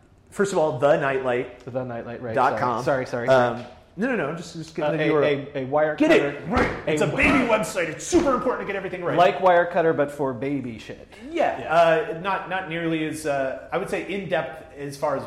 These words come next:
Speaker 1: the amount of work we do per guide, but we only have, like, thirty some odd guides. Uh, but I love the Nightlight, and the Nightlight, uh, I'm super, it's, I,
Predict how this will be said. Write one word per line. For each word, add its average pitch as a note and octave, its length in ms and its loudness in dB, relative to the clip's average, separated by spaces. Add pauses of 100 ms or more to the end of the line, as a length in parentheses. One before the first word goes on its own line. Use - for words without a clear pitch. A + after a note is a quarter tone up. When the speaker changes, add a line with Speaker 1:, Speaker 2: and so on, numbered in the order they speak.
Speaker 1:
the A#2+ 180 -8
amount A#2+ 220 -10
of A2 80 -10
work A#2+ 180 -10
we B2 60 -12
do A#2 140 -14
per A#2 240 -10
guide, A2 400 -4
but G#2+ 120 -12
we A2+ 120 -10
only A2+ 160 -12
have, G#2 180 -12
like, F#2+ 180 -14
thirty G2 480 -14
some F#2+ 220 -16
odd F2+ 160 -14
guides. F2+ 540 -12
Uh, G2+ 300 -8
but D#3+ 100 2
I E3+ 60 2
love F3 180 0
the C#3 60 -6
Nightlight, G#2 340 -10
and A#2+ 100 -10
the C#3 60 -8
Nightlight, C#3 520 -8 (300)
uh, G#2 520 -4 (760)
I'm A#2 100 -16
super, E3 280 -10
it's, D3 120 -10 (160)
I, E3+ 140 -4